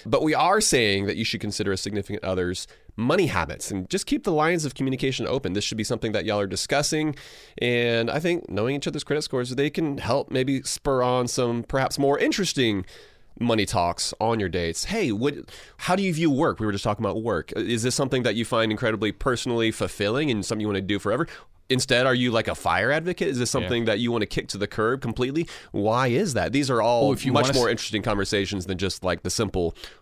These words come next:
Speaker 1: "Yo, what's your credit score?" <laughs> Uh, but it's about,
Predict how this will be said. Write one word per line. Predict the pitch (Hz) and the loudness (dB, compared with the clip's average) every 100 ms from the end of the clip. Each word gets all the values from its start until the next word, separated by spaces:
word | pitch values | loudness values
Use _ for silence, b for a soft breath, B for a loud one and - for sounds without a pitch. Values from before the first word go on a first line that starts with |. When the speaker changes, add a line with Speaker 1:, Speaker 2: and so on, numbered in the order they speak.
| _ | _
Speaker 1:
"Yo, | - 220 131 87 | 0 4 4 2
what's | 107 127 | 0 -2
your | 156 | 2
credit | 196 156 | 2 2
score?" | - 135 180 147 | 2 4 4 4
<laughs> | 185 143 123 B 208 | 2 2 0 B -6
Uh, | 131 123 113 | 0 2 4
but | 117 113 | 2 2
it's | 123 | 2
about, | 117 107 95 | 2 2 2